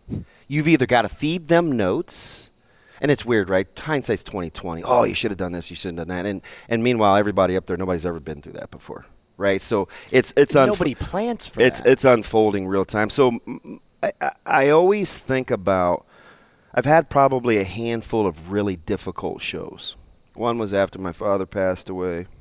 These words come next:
Speaker 1: One was after my brother passed away unexpectedly. And probably the most explosive show I think we did a, a while back was when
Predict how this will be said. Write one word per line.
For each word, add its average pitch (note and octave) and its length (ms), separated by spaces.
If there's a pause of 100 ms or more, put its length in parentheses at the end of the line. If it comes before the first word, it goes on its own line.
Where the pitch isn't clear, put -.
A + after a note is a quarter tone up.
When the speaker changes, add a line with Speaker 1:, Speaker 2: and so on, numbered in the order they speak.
(1400)
Speaker 1:
One G2+ 240
was F#2+ 220
after F#2+ 460 (120)
my F#2 220
brother F2 320
passed F2+ 420
away E2+ 300
unexpectedly. E2 1000 (600)
And G#2+ 560 (1300)
probably A2+ 600
the G2 160
most A2+ 400
explosive A2+ 640
show F2+ 200
I F2 100
think F#2 280
we F#2 160
did F2+ 480 (340)
a, - 60
a F2 260
while F#2 300
back F2+ 400
was F2+ 340 (840)
when G2 500